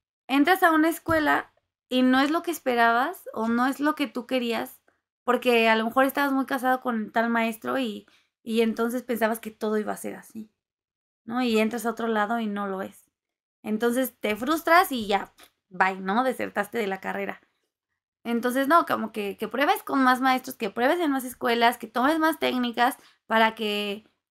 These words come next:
vayas nutriendo tu conocimiento y, y, y decidas qué es lo que quieres hacer, ¿no? Y ya si decidiste, igual no seguirte solo con eso.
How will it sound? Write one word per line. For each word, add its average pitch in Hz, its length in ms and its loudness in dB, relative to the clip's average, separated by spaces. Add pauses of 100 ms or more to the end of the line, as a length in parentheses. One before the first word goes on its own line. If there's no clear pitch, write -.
(600)
vayas 262 360 4
nutriendo 277 640 2
tu 294 140 -4
conocimiento 220 560 -4
y, 269 100 -4
y, 208 340 -6
y 220 360 -4
decidas 226 460 -4
qué 233 140 -4
es 240 60 -4
lo 269 120 -2
que 214 120 -20
quieres 202 280 -10
hacer, 202 280 -10
¿no? 196 200 -6
Y 202 240 -8
ya 240 180 2
si 359 140 0
decidiste, 240 680 -4
igual 214 540 2
no 220 160 -2
seguirte 254 420 -6
solo 226 260 -8
con 208 180 -10
eso. 220 120 -18